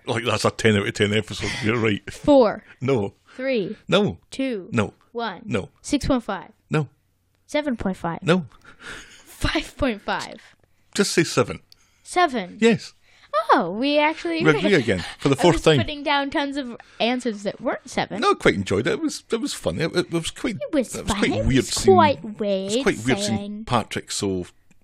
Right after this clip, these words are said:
Speaker 1: hostile and aggressive and, and stuff. But
Speaker 2: He's always like that.
Speaker 1: is he?
Speaker 2: Yeah,
Speaker 1: I think there's
Speaker 2: he's
Speaker 1: something wrong with him then. Anyway.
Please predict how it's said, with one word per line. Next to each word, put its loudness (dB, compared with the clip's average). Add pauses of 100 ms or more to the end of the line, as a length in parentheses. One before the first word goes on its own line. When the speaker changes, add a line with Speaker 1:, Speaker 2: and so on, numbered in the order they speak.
(580)
Speaker 1:
hostile 0
and -2
aggressive -4
and, -10 (120)
and -12
stuff. -8
But 0
Speaker 2:
He's -8
always -8
like -18
that. -20 (520)
Speaker 1:
is -2
he? 2 (800)
Speaker 2:
Yeah, -8
Speaker 1:
I -20
think -20
there's -10
Speaker 2:
he's -6
Speaker 1:
something -4
wrong 2
with -2
him -2
then. -6 (2000)
Anyway. 2